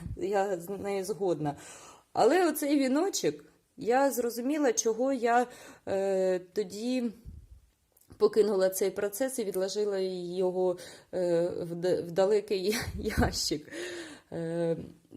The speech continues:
того, що оцей віночок вишивається дуже-дуже мені, е, якось, не знаю, там хрестик, там хрестик, так, е, розкид дуже великий. Звісно, платячко бистріше вишивається.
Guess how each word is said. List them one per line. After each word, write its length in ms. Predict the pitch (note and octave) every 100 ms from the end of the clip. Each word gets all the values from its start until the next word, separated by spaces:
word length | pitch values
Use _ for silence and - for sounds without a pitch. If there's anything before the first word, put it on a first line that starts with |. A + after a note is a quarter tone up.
| -
того, 380 | G3+ A3 D#4+ D#4
що 440 | - C#4+ C#4 C4+ - - - - _ _ _ _ G#3+
оцей 280 | A3 D#4
віночок 520 | D#4 D4+ B3+ F#3+ G3 E3+
вишивається 760 | E3+ F#3+ F3 F3 E3+ E3+ F#3
дуже-дуже 1000 | F3+ C#4+ F#4 E4 C4 G3 F#3 C4+ C#4 B3
мені, 580 | G#3 F#3+ G3 G#3+ B3+ C4 - - - -
е, 220 | F#3+ F#3+ F#3 D#3+ - -
якось, 600 | G3+ G#3 G#3+ G#3 - - F#3+ - - _ _
не 200 | - A3
знаю, 400 | G#3+ G3+ F#3 E3+ E3+ - - _
там 260 | C4 C#4+ D4
хрестик, 540 | C#4+ C4+ C4+ - G#3+
там 320 | - A#3+ B3
хрестик, 540 | A#3+ A#3 A#3 A#3+ G#3 G#3
так, 300 | G3+ F3 -
е, 380 | G3+ G3+ G3+ G#3+
розкид 440 | B3+ B3 - F3 -
дуже 340 | F3+ F3 E3+
великий. 680 | E3+ E3+ D#3+ D3+ D3+ D#3+ D#3
Звісно, 400 | F3+ E4+ D#4 A#3
платячко 640 | A3 A#3+ A3+ - - G3 F#3 - _
бистріше 580 | F#3 G3+ - E3+ C#3+ D#3
вишивається. 880 | C#3+ D3 D#3 D3 C3 - - C#3